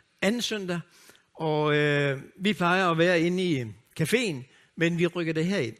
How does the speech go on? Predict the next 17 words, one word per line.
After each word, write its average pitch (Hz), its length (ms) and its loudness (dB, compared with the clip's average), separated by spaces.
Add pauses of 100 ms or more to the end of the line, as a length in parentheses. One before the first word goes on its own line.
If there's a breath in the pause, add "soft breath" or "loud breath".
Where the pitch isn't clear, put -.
Der 196 100 0
er 185 200 -2
en 165 80 -6
opsætning 143 560 -6
her, 143 200 -2
som 123 280 -12
ikke 240 180 -4
er 175 40 -4
så 170 120 -8
stor, 175 260 -8
som 135 220 -10
den 139 160 -6
normalt 156 640 -6
er 170 120 -2
til 170 180 -6
vores 156 180 -8
gudstjenester, 147 600 -10